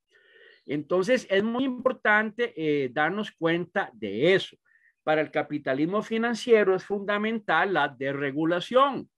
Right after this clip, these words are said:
¿verdad? Es vital para que pueda seguir en su ciclo, ¿verdad? La crisis del, de, de mil novecientos setenta y tres y sobre todo la crisis de dos mil ocho mundial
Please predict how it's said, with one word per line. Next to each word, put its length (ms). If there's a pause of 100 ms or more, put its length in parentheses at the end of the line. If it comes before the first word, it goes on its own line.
(320)
¿verdad? 500
Es 180
vital 560 (560)
para 240
que 140
pueda 320
seguir 340
en 120
su 160
ciclo, 520 (120)
¿verdad? 340 (400)
La 360
crisis 680
del, 400
de, 400
de 240
mil 160
novecientos 400
setenta 460
y 100
tres 300
y 100
sobre 300
todo 220
la 140
crisis 320
de 100
dos 140
mil 260
ocho 260
mundial 720